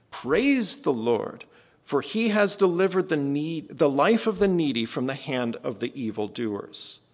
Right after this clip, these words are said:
This comes on the heels of his theological reflection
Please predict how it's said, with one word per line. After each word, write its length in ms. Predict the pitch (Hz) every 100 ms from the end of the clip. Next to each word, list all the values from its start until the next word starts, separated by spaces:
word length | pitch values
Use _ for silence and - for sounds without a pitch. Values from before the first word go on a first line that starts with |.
| _ _ _ _ _ _ _ _ _ _ _ _ _ _ _ _ _ _
This 240 | - 139 -
comes 560 | - 240 254 156 131
on 120 | 135
the 60 | 120
heels 400 | - 147 131 127
of 120 | 123
his 200 | 131 107
theological 760 | - 143 175 143 147 151 147 139
reflection 720 | 131 - - 98 - - 95